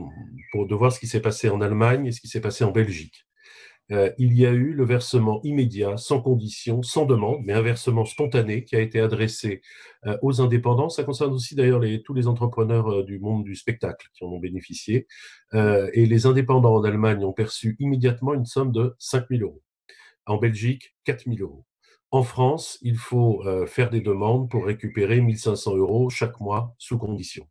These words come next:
Voilà. Euh, c'est, c'est, on parlait tout à l'heure, Madame la Présidente soulignait le, l'inadaptation de certaines réponses du gouvernement à la situation des avocats.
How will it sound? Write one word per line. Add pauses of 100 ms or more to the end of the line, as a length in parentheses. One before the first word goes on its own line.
(100)
Voilà. (500)
Euh,
c'est,
c'est,
on
parlait
tout
à
l'heure,
Madame
la
Présidente
soulignait
le, (360)
l'inadaptation
de
certaines
réponses
du
gouvernement
à
la
situation
des
avocats.